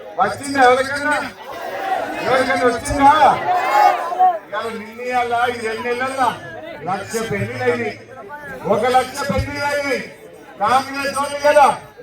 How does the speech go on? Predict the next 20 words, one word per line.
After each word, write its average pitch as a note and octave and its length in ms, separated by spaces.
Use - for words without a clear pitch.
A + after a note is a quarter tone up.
లక్ష B3+ 280
తులాల C#4 420
బంగారం B3 460
బాకీ A3+ 300
పడ్డారు G#3 300
తెలంగాణ F#3 460
ప్రజలు. D#3 420
అదేందో A#3 540
ఏమో C#4 320
ఈ B3 120
కాంగ్రెస్ C4+ 560
వాళ్ళు C4+ 200
గెలిచినాక C#4 560
యాభై C4 400
వేలకు C#4 420
తులం B3+ 200
ఉన్న B3+ 140
బంగారం B3 540
డెబ్బై G#3+ 240
ఐదు G3+ 200